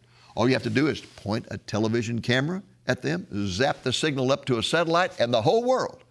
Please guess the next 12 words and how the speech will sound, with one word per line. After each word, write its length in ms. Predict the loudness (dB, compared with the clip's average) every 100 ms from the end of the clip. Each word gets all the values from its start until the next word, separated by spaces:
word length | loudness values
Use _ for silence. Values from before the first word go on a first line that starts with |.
| _ _ _ -2
is 160 | 0
able 220 | -2 -4 -4
to 100 | -4
watch. 420 | -6 -8 -14 -20 _ _ _ -8
It's 120 | -6
amazing 500 | -4 -4 -6 -8 -16 _ -20 -4
how 180 | -2 0
so 220 | 0 0
much 340 | 0 -2 -2
of 140 | -2 0 0
end-time 540 | 0 -2 -2 -2 -2
prophecy 460 | 0 0 0 -4